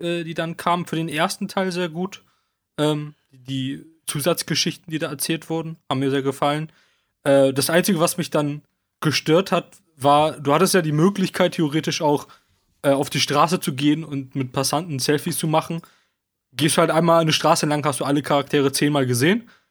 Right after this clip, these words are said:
<laughs> Und, äh, wenn du an die, an die Wände halt entlang gehst, an den, an den, ähm, an den Wolkenkratzern, dann siehst du auch, dass halt jeder Raum gleich aussieht. So. Das kannst du halt nicht vermeiden, ähm,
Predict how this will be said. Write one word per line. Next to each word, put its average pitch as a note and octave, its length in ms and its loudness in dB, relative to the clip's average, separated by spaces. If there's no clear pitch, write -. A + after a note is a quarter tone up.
<laughs> A#3+ 1120 0
Und, E3+ 340 2
äh, D#3+ 360 4
wenn D#3+ 120 6
du E3+ 100 4
an D#3 140 2
die, D#3 340 2
an D3+ 160 0
die C#3+ 100 0
Wände F#3 280 6
halt F3 180 2
entlang D#3 360 0
gehst, F3 420 -4
an C#3+ 100 -2
den, C#3+ 300 -2
an C3 120 -6
den, B2+ 360 -4
ähm, A#2+ 380 -6
an B2+ 100 -4
den B2 100 0
Wolkenkratzern, D3 760 0
dann C3 100 2
siehst C#3+ 200 2
du C#3+ 40 2
auch, C#3 160 2
dass B2 340 -4
halt B2 160 0
jeder B2+ 200 2
Raum B2 300 2
gleich B2 280 0
aussieht. A2+ 360 -4
So. G#2 140 -6
Das B2 160 0
kannst D#3+ 200 2
du F#3 40 6
halt D3+ 80 2
nicht D#3+ 100 -2
vermeiden, E3 540 2
ähm, C#3+ 280 4